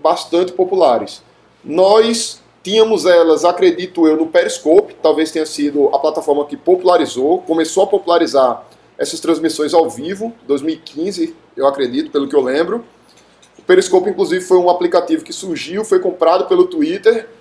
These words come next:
começou a crescer bastante com as transmissões ao vivo. Posteriormente, pelo menos aqui no Brasil,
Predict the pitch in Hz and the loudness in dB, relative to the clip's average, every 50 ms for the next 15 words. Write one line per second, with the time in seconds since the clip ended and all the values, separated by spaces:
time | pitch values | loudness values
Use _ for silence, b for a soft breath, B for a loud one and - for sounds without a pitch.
0 | b b b b b b b b _ - 175 175 196 190 - 196 185 - 190 175 | b b b b b b b b _ 0 2 2 2 2 2 0 0 0 0 2
1 | - 196 180 - 208 220 214 - - 185 196 226 226 220 - 202 - - 175 202 | 2 0 2 2 0 0 0 -4 -4 0 0 0 0 -2 -8 -8 -8 -6 -6 -4
2 | 190 175 170 - 165 165 160 185 170 170 - - 143 160 180 202 190 220 233 226 | -4 -4 -6 -4 -4 -2 0 0 0 0 -2 -8 -10 -10 -10 -8 -8 -8 -10 -10
3 | - _ _ _ - - 170 170 - 185 180 180 165 151 156 156 151 147 135 - | -12 _ _ _ -6 -4 -4 0 2 2 4 4 2 2 0 0 0 0 0 -2
4 | - 120 - 143 147 147 147 165 165 165 165 160 160 160 156 160 165 160 135 - | -6 -8 -2 0 0 2 0 0 -2 -2 -4 -4 -2 -6 -2 0 2 0 0 0
5 | - 139 135 127 113 - | -6 -4 -4 -4 -4 -6